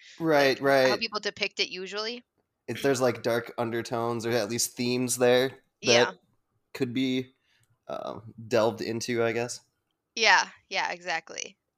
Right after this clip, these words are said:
Speaker 2: Um, so that one's one of the last one that I f-, downloaded that I played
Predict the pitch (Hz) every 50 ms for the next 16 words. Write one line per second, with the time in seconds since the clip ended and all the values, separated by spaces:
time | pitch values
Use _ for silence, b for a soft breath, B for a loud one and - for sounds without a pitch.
0 | - - 202 185 147 143 147 190 185 - 226 220 226 247 247 233 240 240 240 226
1 | 233 226 220 214 214 208 208 196 202 196 202 190 - - 214 202 196 190 185 185
2 | 185 190 185 - 196 - _ - 202 190 185 180 185 185 185 180 185 180 180 170
3 | 175 180 175 170 170 175 170 _ _ - - 226 226 220 190 175 165 170 190 185